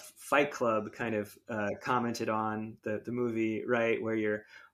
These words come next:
ordering from ikea alone, and then you're, you know, watching Netflix or whatever, and you're,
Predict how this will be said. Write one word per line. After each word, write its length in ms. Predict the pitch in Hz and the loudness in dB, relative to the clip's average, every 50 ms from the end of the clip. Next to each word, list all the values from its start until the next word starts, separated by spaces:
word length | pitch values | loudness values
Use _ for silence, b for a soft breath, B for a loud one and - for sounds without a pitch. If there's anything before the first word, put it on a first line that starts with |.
| B - | B 6
ordering 480 | - 165 170 165 160 156 151 147 143 139 | 10 10 12 12 10 10 8 6 2 0
from 140 | - 139 | 0 0
ikea 1000 | 135 120 113 110 - - 190 170 160 151 143 135 135 131 127 123 123 123 120 117 - - - - | 2 2 2 0 0 2 6 6 8 8 8 8 8 6 6 6 6 4 4 2 -2 -4 -6 0
alone, 720 | 139 127 131 143 139 143 139 139 139 139 135 135 135 131 | 2 4 6 6 6 6 6 6 6 6 4 4 4 2
and 140 | 120 113 117 | 2 2 2
then 160 | 120 120 123 | 2 2 2
you're, 540 | 123 120 120 117 113 110 107 107 104 113 - - _ _ _ - | 2 2 4 4 4 4 2 2 0 -2 -4 -12 _ _ _ -10
you 100 | 127 120 | -8 -6
know, 520 | 117 113 113 110 110 107 107 104 104 104 - | -4 -4 -4 -4 -2 -2 -4 -4 -6 -8 -8
watching 480 | 123 123 123 123 127 127 - - 131 127 | -2 2 6 6 6 6 4 2 0 2
Netflix 720 | 127 127 127 127 - - 127 123 120 117 117 - - - | 2 2 2 0 4 4 6 6 6 4 2 0 0 0
or 100 | 123 117 | 2 4
whatever, 560 | 120 127 123 123 127 120 123 123 120 117 120 | 6 6 6 4 2 4 4 4 4 4 2
and 200 | - - 123 135 | 0 0 0 0
you're, 140 | 131 127 127 | 2 0 0